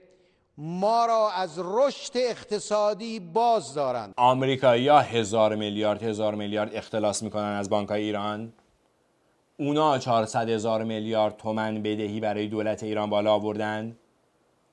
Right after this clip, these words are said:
Speaker 2: آستان قدس رضوی و قرارگاه سازندگی خاتم که مالیات نمیدن، آمریکایی هن. آمریکا با کلکه مؤسسه مالی هزاران میلیارد تومن از جیب مردم ایران در آورده، بهشون هم پس نمیده.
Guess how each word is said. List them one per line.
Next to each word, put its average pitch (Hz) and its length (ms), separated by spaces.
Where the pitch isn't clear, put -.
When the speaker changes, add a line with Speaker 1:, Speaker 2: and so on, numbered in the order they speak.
Speaker 2:
آستان 123 640
قدس 139 240
رضوی 113 600
و 135 60
قرارگاه 110 480
سازندگی 107 520
خاتم 120 600
که 110 100
مالیات 107 380
نمیدن، 110 460
آمریکایی 113 520
هن. 123 340
آمریکا 131 600
با 139 120
کلکه 120 500
مؤسسه 117 540
مالی 113 420
هزاران 117 500
میلیارد 113 360
تومن 117 220
از 113 160
جیب 123 260
مردم 117 360
ایران 113 340
در 113 180
آورده، 113 300
بهشون 113 260
هم 110 60
پس 117 240
نمیده. 113 460